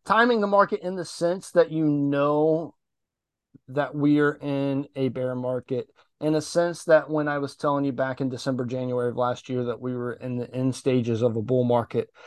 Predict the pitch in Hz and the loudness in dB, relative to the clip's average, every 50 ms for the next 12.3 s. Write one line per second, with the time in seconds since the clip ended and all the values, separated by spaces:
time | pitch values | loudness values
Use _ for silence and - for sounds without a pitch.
0 | - - - _ _ - 135 123 113 139 147 143 135 139 135 - - 131 127 123 | -20 -20 -20 _ _ 2 2 4 6 8 8 8 8 6 2 0 0 -2 0 0
1 | 120 120 117 - 123 120 120 117 117 117 - - - - _ _ _ - - 135 | 0 -2 -2 0 0 0 2 2 0 -2 -4 -6 -14 -20 _ _ _ 2 2 2
2 | - - 143 135 131 131 131 127 117 - - _ _ _ _ _ - 139 139 139 | 4 6 8 8 8 8 6 4 0 -4 -10 _ _ _ _ _ -2 0 2 2
3 | 131 123 123 123 123 - - 135 123 - 165 160 156 165 151 151 147 120 143 147 | 2 2 0 0 -2 -4 -6 -4 4 6 8 8 8 8 6 6 4 4 4 2
4 | 139 127 135 123 113 139 139 - 139 131 127 123 120 123 123 123 117 107 120 117 | 2 2 0 -2 0 -2 -2 -2 -2 -2 -2 -2 0 0 0 0 0 -2 -6 -6
5 | 107 101 104 104 - - - 120 127 143 160 180 196 202 196 190 185 185 175 151 | -6 -6 -6 -8 -12 -14 -8 -4 2 4 6 8 8 10 10 10 8 8 6 6
6 | 151 156 156 147 - 135 - - 160 165 160 156 151 143 135 131 131 123 - - | 8 8 8 8 6 0 -2 2 6 6 6 6 6 2 2 0 -2 -4 -6 -6
7 | 135 131 120 117 113 113 120 127 - 131 131 127 123 113 117 120 123 135 127 123 | -4 -4 -4 -4 -6 -8 -10 -6 -2 2 4 4 4 2 0 -2 0 2 2 2
8 | 113 127 127 120 113 104 113 120 110 98 104 104 101 101 - - - - - - | 2 0 -2 -2 -2 -4 -10 -10 -10 -10 -10 -10 -12 -12 -14 -16 -16 -16 -16 -18
9 | _ _ _ _ _ _ _ - 131 135 127 127 127 - 196 233 269 294 254 220 | _ _ _ _ _ _ _ -4 0 0 2 2 2 4 4 4 6 4 4 4
10 | 202 180 165 - 143 - - 165 175 165 165 151 156 151 143 131 113 104 127 - | 4 4 2 0 -2 0 2 4 4 4 4 2 2 0 0 -4 -6 -8 -10 -6
11 | - 139 135 127 117 127 131 135 131 127 127 117 107 - _ - - 160 165 151 | 0 0 2 2 0 -2 0 2 4 4 4 2 0 -8 _ 0 2 2 2 2
12 | - 110 107 104 - | -2 -14 -20 -20 -20